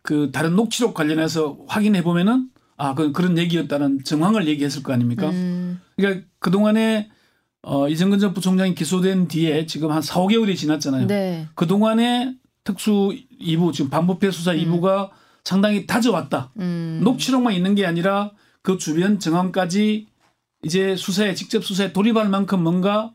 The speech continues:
Speaker 2: 음.
Speaker 1: 했는 데는 이정근 전 부총장의 도움이 꽤 컸지 않느냐.
Speaker 2: 음.
Speaker 1: 그런 관측이 가능하게 하는 거죠.
Speaker 2: 네. 자, 이 이례적으로 낮은 구형의 배경에 그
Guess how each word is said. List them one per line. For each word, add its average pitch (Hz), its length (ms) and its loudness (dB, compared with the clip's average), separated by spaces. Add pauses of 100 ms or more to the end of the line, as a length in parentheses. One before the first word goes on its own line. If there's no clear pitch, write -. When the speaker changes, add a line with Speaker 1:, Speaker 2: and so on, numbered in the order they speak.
(100)
Speaker 2:
음. 185 200 -6
Speaker 1:
했는 214 260 4
데는 220 380 0 (320)
이정근 185 360 0
전 185 140 0
부총장의 175 720 0
도움이 185 500 0
꽤 190 180 -4
컸지 - 280 -4
않느냐. 156 360 0 (100)
Speaker 2:
음. 175 260 -4
Speaker 1:
그런 196 160 2
관측이 196 480 0
가능하게 151 340 0
하는 147 160 0
거죠. 127 320 -4
Speaker 2:
네. 160 460 -8 (380)
자, - 140 -6
이 190 140 -2
이례적으로 214 600 -2
낮은 180 400 -2
구형의 185 600 -4
배경에 160 1000 -4 (560)
그 - 100 -16